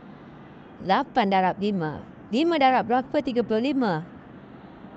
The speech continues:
Lima darab tujuh. Berapa darab dua sama dengan sepuluh?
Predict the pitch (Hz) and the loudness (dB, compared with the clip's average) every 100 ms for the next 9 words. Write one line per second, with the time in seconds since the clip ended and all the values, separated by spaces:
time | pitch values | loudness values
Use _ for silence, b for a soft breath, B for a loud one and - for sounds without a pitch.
0 | - - - - 180 208 214 196 185 190 | -18 -18 -18 -14 -6 -2 2 4 4 4
1 | 233 294 320 - - - - 220 196 160 | 4 4 2 -2 -18 -10 -4 0 2 2
2 | 147 - - - - - - - - - | 0 -6 -16 -18 -18 -18 -18 -18 -18 -18
3 | - - - 190 214 262 349 302 277 - | -18 -16 -6 0 2 4 2 4 4 2
4 | 226 269 247 202 208 202 233 247 - 214 | 4 4 4 2 2 0 0 0 0 -2
5 | 190 - 240 349 226 | 0 -2 0 2 2